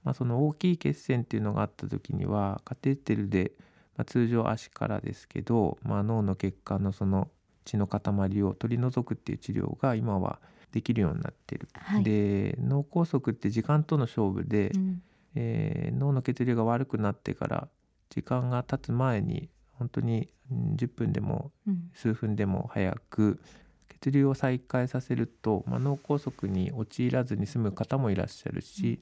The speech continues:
Speaker 2: うん。
Speaker 1: 脳梗塞の範囲が狭まってというか、最終的に脳梗塞になる部分が少なくて、症状もすごく劇的に改善する方もいらっしゃる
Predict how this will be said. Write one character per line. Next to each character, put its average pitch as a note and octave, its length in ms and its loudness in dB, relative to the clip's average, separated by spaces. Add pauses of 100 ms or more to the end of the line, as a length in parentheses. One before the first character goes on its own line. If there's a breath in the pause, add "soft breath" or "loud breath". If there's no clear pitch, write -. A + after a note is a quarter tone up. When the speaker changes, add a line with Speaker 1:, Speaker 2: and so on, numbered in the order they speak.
Speaker 2:
う C#3 40 -2
ん。 B2+ 40 0
Speaker 1:
脳 B2 60 -2
梗 A#2+ 260 -2
塞 G#2+ 240 -2
の G#2 220 2 (340 soft breath)
範 A2+ 280 0
囲 G2 40 0
が F#2+ 120 0
狭 G#2+ 260 0
ま G2+ 160 0
っ - 60 -6 (160)
て - 100 -2
と - 140 -6
い - 60 -2
う - 40 -6
か、 - 280 -8 (180)
最 A#2 140 -2
終 A#2+ 160 -2
的 A#2+ 220 -2
に A2+ 100 2
脳 A2+ 140 0
梗 A#2+ 140 -2
塞 G#2+ 220 -2
に G2 60 -2
な G2+ 100 -2
る G2+ 100 -2
部 G2 160 0
分 G2 200 -2
が - 140 -2
少 - 240 -4
な B2 120 0
く - 120 -16
て、 C#3 360 -2 (300 soft breath)
症 C#3 200 0
状 C#3 140 2
も A#2 120 2
す A2+ 100 -4
ご A2 120 0
く - 200 -4 (340)
劇 - 240 -2
的 B2+ 220 0
に B2+ 100 0
改 A2+ 240 0
善 A#2 180 0
す - 140 -6
る A2+ 100 -2
方 - 240 -4
も - 120 -2
い F2 60 -2
ら - 100 -2
っ - 40 -4
し - 200 -16
ゃ - 40 0
る - 220 -4